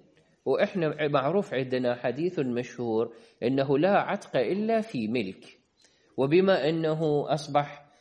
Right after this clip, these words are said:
ملكيته متزلزلة فلهذا قلنا لا يجزي بقاء، وهو خصوصًا أن بقاء في المكاتبة غير معلوم، إحنا ما نعلم هو متى راح ينعتق،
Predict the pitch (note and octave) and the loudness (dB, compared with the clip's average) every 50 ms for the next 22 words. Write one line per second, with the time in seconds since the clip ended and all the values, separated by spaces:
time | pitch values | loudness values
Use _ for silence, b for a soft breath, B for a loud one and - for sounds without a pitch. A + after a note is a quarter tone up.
0 | b b b B2+ D3 D3 D3 - F3 E3+ E3+ E3 C#3+ C#3+ C#3 C#3 D3 C3+ B2+ B2+ | b b b 0 0 0 0 0 0 2 2 2 2 0 0 0 0 0 0 0
1 | B2 B2 A#2+ A2+ A#2+ A#2+ A#2 D3+ G3 A#3 B3 A#3 - G3+ F#3 F#3 F#3+ G3 G3 F3+ | -2 -2 -2 -2 -2 0 0 2 2 2 2 0 0 0 0 2 2 2 2 0
2 | F3+ - G3+ F#3+ F#3+ G3 G3+ G3+ E3+ B2 G#2 F#2 F#2+ F#2+ G2 - - F#2+ F#2 F#2 | 0 0 0 0 2 2 4 4 4 2 2 0 -2 -2 -2 -4 -4 -4 -10 -10
3 | - _ b b b b b b b b B2 C#3 C#3+ C#3+ D#3+ D3+ C#3+ G2+ A2 A#2+ | -12 _ b b b b b b b b 2 2 4 4 6 4 6 6 4 2
4 | - - C#3+ C#3 D3+ D#3+ E3 E3 D#3 - - - - D#3 D3+ - G3 G3+ G3+ - | 0 0 0 2 2 4 4 4 2 0 -6 -10 -8 -6 -4 0 0 0 2 2
5 | G#3 G3 F#3 E3+ D#3+ D3+ C#3+ D3+ D3 D3+ D#3+ C#3+ G#2 - C3 - D3+ C#3 C3+ C#3 | 2 2 2 2 2 2 2 0 -2 0 0 0 2 0 0 -2 -2 -2 -2 -2
6 | C3+ - - F3 F#3+ - G3+ F#3 E3+ F#3 F3+ G#3 A#3+ B3 A3 G3+ F3+ B2+ A2 A2+ | -4 -2 -2 -4 -2 0 -2 0 0 0 2 2 2 2 2 2 0 0 -2 -2
7 | A2 G#2+ G2 F#2 - B B B B - - D3+ C#3 C3+ D#3 G3 A3+ A3 G#3+ G#3 | -2 -4 -4 -6 -8 B B B B -6 -2 -2 0 2 2 2 2 2 2 2
8 | G3 F#3 F3 E3+ D#3+ D3 D#3 D#3+ D#3 E3 C#3+ C3 B2+ B2 B2+ B2+ A2+ G#2+ F2+ F#2+ | 0 2 2 2 2 4 2 2 2 2 2 2 2 0 -2 -2 -2 -2 -2 -4
9 | G2+ G2+ - G#2 G2 | -4 -4 -4 -6 -6